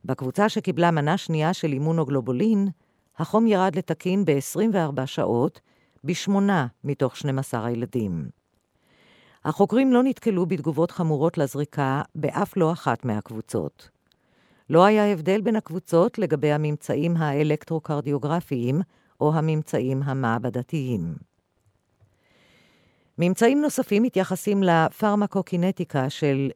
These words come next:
אינפליקסימאב. מחקר זה הוא הפעם הראשונה שההשפעה והפרמקוקינטיקה של אינפליקסימאב נבדקו בתינוקות שטרם מלאו להם שנה.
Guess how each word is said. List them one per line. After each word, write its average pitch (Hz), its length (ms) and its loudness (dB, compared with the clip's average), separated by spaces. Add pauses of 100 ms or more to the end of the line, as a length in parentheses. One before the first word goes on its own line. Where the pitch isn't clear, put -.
אינפליקסימאב. 147 840 -2 (840)
מחקר 151 400 2
זה 160 200 2
הוא 208 180 4
הפעם 196 380 0
הראשונה 196 600 0
שההשפעה 143 840 0
והפרמקוקינטיקה 151 1400 -2
של 139 220 -4
אינפליקסימאב 143 760 -2 (240)
נבדקו 165 640 0 (560)
בתינוקות 160 540 0
שטרם 185 460 0
מלאו 156 260 0
להם 127 300 -2
שנה. 120 440 -2